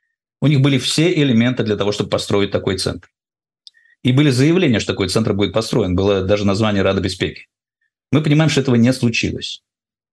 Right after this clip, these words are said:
Я знал, что этого не случится в четвертый день войны, когда я познакомился с некоторыми людьми. Но белорусы надеялись, что это все-таки произойдет, потому что, ну, а где ж еще нам строить центр силы, как не воюющая Украина?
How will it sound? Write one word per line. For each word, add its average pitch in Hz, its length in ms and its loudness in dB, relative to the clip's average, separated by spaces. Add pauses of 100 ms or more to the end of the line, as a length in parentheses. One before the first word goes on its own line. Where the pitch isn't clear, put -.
(240)
Я 127 200 2
знал, 185 200 2
что 156 120 -2
этого 135 160 2
не 127 80 4
случится 127 540 0
в - 40 -20
четвертый 127 460 0
день 113 160 2
войны, 110 280 0
когда 92 180 0
я 92 60 0
познакомился 101 560 -2
с - 20 -6
некоторыми 92 580 -2 (300)
людьми. 101 480 -2 (460)
Но 107 580 2
белорусы 127 540 0 (480)
надеялись, 120 640 0
что - 160 -4
это 113 140 0
все-таки - 300 -4
произойдет, 107 500 0
потому 113 240 0
что, 110 140 -2
ну, 117 120 4
а 117 60 0
где 113 180 0
ж - 100 -4
еще 110 300 -2 (100)
нам - 640 -2
строить 110 380 0
центр 101 320 -2
силы, 120 360 0
как 104 220 -2
не 104 220 2
воюющая 98 440 0
Украина? 92 420 -2